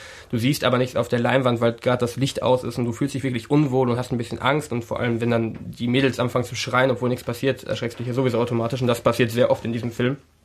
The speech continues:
Ähm, ein bisschen schade wird's dann, sobald man dann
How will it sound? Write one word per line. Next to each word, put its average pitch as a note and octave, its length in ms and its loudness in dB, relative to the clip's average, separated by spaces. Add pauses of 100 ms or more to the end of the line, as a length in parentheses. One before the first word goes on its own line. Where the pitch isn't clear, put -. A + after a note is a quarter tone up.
(580)
Ähm, A#2+ 400 4 (480)
ein B2+ 80 -2
bisschen D3+ 260 2
schade D#3 420 2
wird's E3 220 -2
dann, D3+ 160 0
sobald B2+ 440 2
man C#3 200 2
dann C3+ 360 2